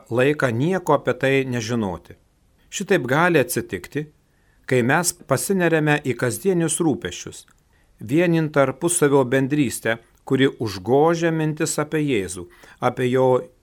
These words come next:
išganomąją galią. Tik gyvenimo iššūkio akivaizdoje, kai pasijuntame vieniši ir apleisti,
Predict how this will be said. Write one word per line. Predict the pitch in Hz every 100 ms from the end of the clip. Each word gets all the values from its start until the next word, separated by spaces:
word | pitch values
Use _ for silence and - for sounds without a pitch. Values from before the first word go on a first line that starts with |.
| _ -
išganomąją | 104 95 117 113 110 107 101 98
galią. | 92 90 82 80 80 _ _ _ _ _ _ _ _ _ _ _
Tik | 202
gyvenimo | 156 127 143 147 135 131 -
iššūkio | 175 - 127 - 110
akivaizdoje, | 95 170 170 175 160 175 170 170 - _ _ _ _ -
kai | 131
pasijuntame | 123 110 - 143 127 123 110 95
vieniši | 95 113 104 92 - 180 196 -
ir | 113
apleisti, | 101 104 98 90 - 185